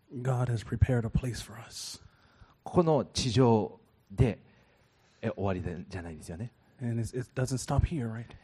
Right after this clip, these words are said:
Speaker 2: 今聞いたように、神様は全部益としてくださるんです。
Speaker 1: And just like you heard,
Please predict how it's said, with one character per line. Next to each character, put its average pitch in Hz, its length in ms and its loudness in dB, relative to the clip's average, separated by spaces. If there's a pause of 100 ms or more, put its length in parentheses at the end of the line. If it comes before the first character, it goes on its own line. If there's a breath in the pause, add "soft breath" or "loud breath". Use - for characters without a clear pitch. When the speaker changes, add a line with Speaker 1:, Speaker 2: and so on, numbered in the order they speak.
(140 loud breath)
Speaker 2:
今 113 340 2
聞 - 140 -2
い 117 40 0
た 123 100 4
よ 104 120 2
う 101 60 0
に、 107 240 -2 (240 loud breath)
神 147 240 0
様 107 200 2
は 101 220 2 (180 loud breath)
全 143 460 4
部 143 220 6 (160)
益 - 240 4
と 110 100 2
し - 60 -2
て - 100 -4
く - 80 -8
だ 82 140 -4
さ - 100 -8
る - 80 -16
ん - 60 -20
で - 100 -12
す。 - 100 -12
Speaker 1:
And 127 140 -8
just - 240 0
like 175 180 -4
you 175 80 -2
heard, 131 300 -2